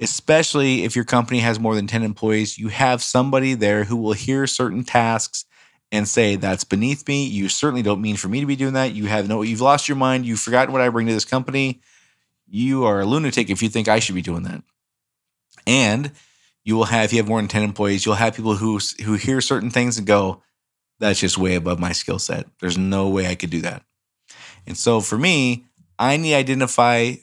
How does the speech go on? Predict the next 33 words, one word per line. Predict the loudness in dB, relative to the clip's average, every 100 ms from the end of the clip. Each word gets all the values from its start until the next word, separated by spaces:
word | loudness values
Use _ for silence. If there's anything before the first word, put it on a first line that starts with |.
| -4
who | 2 2 2
on | 2
my | 0 0
team | 0 0 0 -2
is | -4
prone | -6 0 4 4
to | 2
either | -2 0
one | 0
of |
those | 0
behaviors | 0 2 0 -2 -6 -10 _ _ _ -2
and | 0
be | 0
tuned | -2 -2 -2
into | 0 0
that | 0 0
before | -4 -2 0 2
we | 2
have | 2 0
training, | -2 0 0 -2
before | -2 0
we | 0
have | 0
education, | -2 -6 -4 -2 -2
before | -4 -2 -2
we |
roll | 0 2 2
out | 2
new | 0
initiatives | 0 -2 0 0 0
or | 0
projects. | 4 2 4 0 0